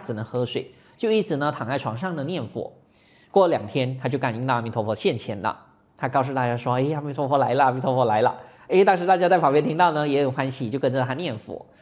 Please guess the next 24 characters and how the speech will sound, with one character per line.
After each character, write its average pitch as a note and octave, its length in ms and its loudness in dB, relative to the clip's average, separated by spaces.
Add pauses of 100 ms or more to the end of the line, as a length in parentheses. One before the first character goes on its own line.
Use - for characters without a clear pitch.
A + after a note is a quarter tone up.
(300)
那 A#3+ 100 2
过 A#3+ 140 6
后 A#3 120 6
呢， G#3 140 2
虽 F#3+ 140 0
然 F3 120 2
很 C#3 180 -4
弱 E3 320 4
了， - 420 -2
但 G3 160 0
是 F3+ 100 -4
呢， E3 100 -2
叶 D#3 200 2
居 D3 180 -4
士 C3 140 -4
啊， A#2 120 2 (140)
就 F#3+ 140 2
留 B2+ 200 2
给 E3+ 140 -2
大 A#2 100 -2
家 A2 140 -2
一 G#2 80 -4
段 A2+ 160 -6
话。 - 420 -6